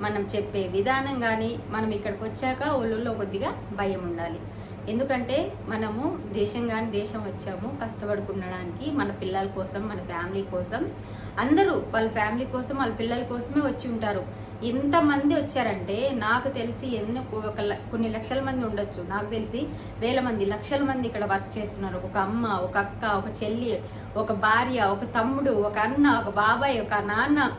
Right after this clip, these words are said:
ఇట్లా ఎత్తుకుంటే ప్రతి ఒక్కరు ఫ్యామిలీలు, ఫ్యామిలీలు ఇక్కడ పనిచేస్తున్నారు.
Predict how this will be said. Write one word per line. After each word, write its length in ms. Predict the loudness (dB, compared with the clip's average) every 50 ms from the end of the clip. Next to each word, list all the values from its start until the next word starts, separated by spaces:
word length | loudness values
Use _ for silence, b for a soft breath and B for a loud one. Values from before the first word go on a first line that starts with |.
| B B B B B -4
ఇట్లా 520 | -4 -4 -4 -2 2 4 6 6 6 6 4
ఎత్తుకుంటే 480 | 2 0 -2 -2 -2 0 2 2 2
ప్రతి 420 | 0 0 0 -4 -4 -2 -2 0 0
ఒక్కరు 340 | 0 0 0 0 0 0
ఫ్యామిలీలు, 560 | 0 2 2 4 6 6 6 6 4 2 2 2
ఫ్యామిలీలు 480 | 2 2 4 4 4 4 4 4 2
ఇక్కడ 240 | 0 -2 -2 -2 -2
పనిచేస్తున్నారు. 1000 | 0 0 0 -2 0 -2 -2 -4 -4 -6 -8 -8 -8 -6 -6 -8 -8 B B B